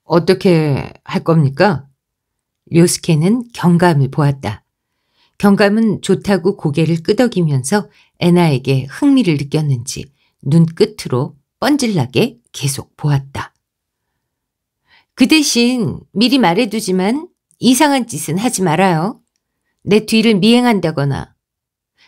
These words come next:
다카이사는 아주 날카로워요. 경찰이 찾는다는 걸 잘 알고 있기 때문에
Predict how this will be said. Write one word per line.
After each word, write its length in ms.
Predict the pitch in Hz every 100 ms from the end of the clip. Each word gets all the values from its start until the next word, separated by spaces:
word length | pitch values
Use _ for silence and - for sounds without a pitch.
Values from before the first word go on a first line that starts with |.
| _
다카이사는 880 | - 214 277 277 262 208 160 127 135 _ _ _
아주 400 | - 247 262 277
날카로워요. 800 | 220 147 165 294 294 196 107 71 _ _ _ _ _ _ _ _ _
경찰이 520 | - 220 220 262 226
찾는다는 600 | - 302 294 277 233 196 170
걸 200 | 139 156
잘 240 | - 185
알고 280 | 160 180 214
있기 280 | 190 - -
때문에 440 | 143 139 120 87